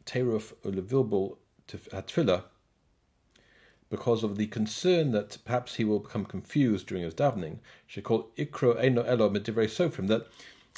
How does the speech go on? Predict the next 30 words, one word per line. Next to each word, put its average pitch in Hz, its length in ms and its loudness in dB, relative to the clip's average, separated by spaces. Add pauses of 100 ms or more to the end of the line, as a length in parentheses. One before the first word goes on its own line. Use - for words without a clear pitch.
really 123 340 4
th-, 131 200 2
this 143 240 4
concern 117 600 2
is 95 240 -2 (480)
a - 60 -8
potential 123 800 -2 (420)
failing 107 520 2
in 101 260 -2
performance 110 540 2
of, 90 300 -8 (960)
uh, 98 60 0
what 95 180 -2
Chazal 101 280 4
wanted 95 240 0
him 104 100 0
to 113 80 0
do 139 220 6
in 101 80 2
terms 104 140 -2
of 92 60 -6
the 98 80 0
repetition 92 540 -6
of 90 60 -4
the 85 60 -6
Shemona 87 320 -4
Esrei. 82 380 -4 (500)
Eino 139 280 8
La'avo 101 380 4
La'asei 98 520 2